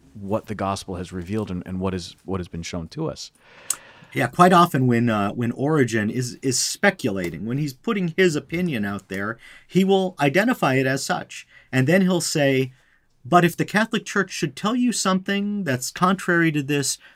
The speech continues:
Speaker 2: you always go with the Catholic Church," right? So Origen was very consciously trying to adhere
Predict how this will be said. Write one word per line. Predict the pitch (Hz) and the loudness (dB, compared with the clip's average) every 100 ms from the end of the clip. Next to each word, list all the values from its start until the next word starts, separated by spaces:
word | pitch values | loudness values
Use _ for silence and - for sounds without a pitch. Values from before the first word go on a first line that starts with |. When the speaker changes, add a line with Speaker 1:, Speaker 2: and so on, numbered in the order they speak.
| _ | _
Speaker 2:
you | 127 131 - | -4 -4 -2
always | 156 147 127 | 0 2 2
go | 135 | 2
with | 120 110 | 2 -2
the | |
Catholic | - 107 - 85 | -6 -6 -8 -14
Church," | - 78 - - - _ - | -14 -16 -14 -16 -16 _ -2
right? | 127 165 - - - | 0 0 -4 -20 -6
So | - 151 | 0 2
Origen | 175 226 254 180 165 | 2 2 2 2 2
was | 127 | 2
very | 117 160 220 190 135 101 - | -2 -4 0 2 2 0 -4
consciously | - 180 220 226 - - 170 165 | -4 2 2 2 -2 -4 -8 -10
trying | - 156 170 165 127 | -4 2 4 2 0
to | 131 | -2
adhere | 113 101 - 180 175 123 95 | -2 -4 -6 0 2 2 -2